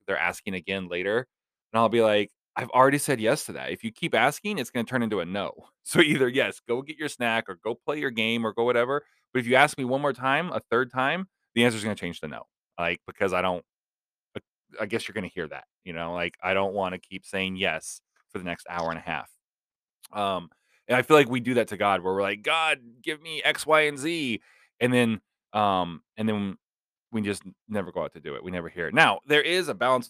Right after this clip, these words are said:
there too because it's like, you know, the, the, and I won't get into this, but the whole, like, idea of, like, the, the,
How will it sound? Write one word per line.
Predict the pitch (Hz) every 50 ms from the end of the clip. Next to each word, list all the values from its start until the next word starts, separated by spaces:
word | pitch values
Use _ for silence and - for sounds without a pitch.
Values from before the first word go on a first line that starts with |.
| _ -
there | 113 120 123 117 113
too | - - 120 117 127
because | 120 120 - - 113 98
it's | 101 95 -
like, | 104 98 98 87
you | 95
know, | 95 95 92 92
the, | 90 92 73 90 98 -
the, | 104 101 87
and | 107 101
I | 104
won't | 104 110 110 107 -
get | 107 101
into | 104 104 107
this, | 107 110 107 -
but | - 92
the | 95 87
whole, | 90 104 104 101
like, | 95 98 95 -
idea | 92 95 92 101 98 95
of, | 92
like, | 95 92 87 -
the, | 95 92 85 69 90
the, | 92 -